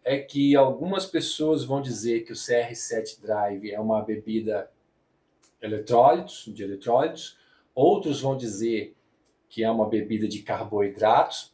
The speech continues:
e poucos vão dizer que ela tem uma carga bem considerável de vitaminas aqui. E isso que é o interessante, porque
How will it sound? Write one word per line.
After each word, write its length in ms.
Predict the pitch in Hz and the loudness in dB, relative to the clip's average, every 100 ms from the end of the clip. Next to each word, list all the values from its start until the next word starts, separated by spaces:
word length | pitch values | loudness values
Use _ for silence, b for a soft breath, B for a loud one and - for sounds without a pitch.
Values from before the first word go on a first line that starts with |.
| _ | _
e 100 | 165 | -4
poucos 640 | 180 - 175 240 240 175 139 | -2 4 6 6 4 -4 -4
vão 160 | 170 | -6
dizer 640 | 165 120 107 131 156 - _ | -4 -8 -6 -6 -6 -8 _
que 80 | 127 | -4
ela 160 | 123 | -4
tem 180 | 123 127 | -4 -2
uma 220 | 135 131 | 0 0
carga 480 | - 127 127 131 120 | 0 0 2 0 -2
bem 240 | 104 156 | 0 -2
considerável 680 | 175 - 143 127 117 120 123 | -2 -4 -2 2 4 4 2
de 100 | 120 | -4
vitaminas 640 | 117 120 123 113 113 120 131 | -8 -4 -4 -2 -4 -6 -8
aqui. 320 | 131 101 95 _ b b b _ | -12 -16 -20 _ b b b _
E 180 | 123 147 | 0 2
isso 240 | 214 - - | 2 0 2
que 100 | 175 | 4
é 80 | |
o 80 | 175 | 4
interessante, 840 | 156 139 139 117 - 127 180 - - | 2 0 -2 -2 -4 -2 -2 -4 -6
porque 680 | 139 - - 143 143 135 | -4 -4 4 6 6 4